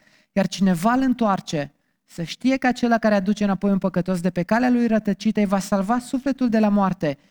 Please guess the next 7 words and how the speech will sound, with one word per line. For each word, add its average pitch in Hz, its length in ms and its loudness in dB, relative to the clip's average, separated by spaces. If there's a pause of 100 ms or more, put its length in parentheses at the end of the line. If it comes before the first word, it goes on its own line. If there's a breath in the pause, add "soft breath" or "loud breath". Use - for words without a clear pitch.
(220 soft breath)
și - 180 -6
va 190 120 2
acoperi 185 520 0
o 208 100 4
mulțime 170 680 -2 (480)
de 143 120 -10
păcate.” 139 680 -6